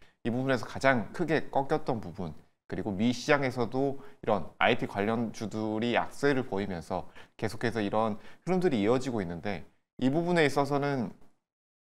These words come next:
추가적인 수급 부분, 그리고 미국 시장의 흐름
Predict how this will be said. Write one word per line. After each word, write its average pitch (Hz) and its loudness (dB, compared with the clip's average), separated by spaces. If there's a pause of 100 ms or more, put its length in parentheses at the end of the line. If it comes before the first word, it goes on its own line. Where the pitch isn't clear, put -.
(380)
추가적인 180 6
수급 175 0
부분, 90 -4 (400)
그리고 101 0
미국 120 0
시장의 131 2
흐름 120 0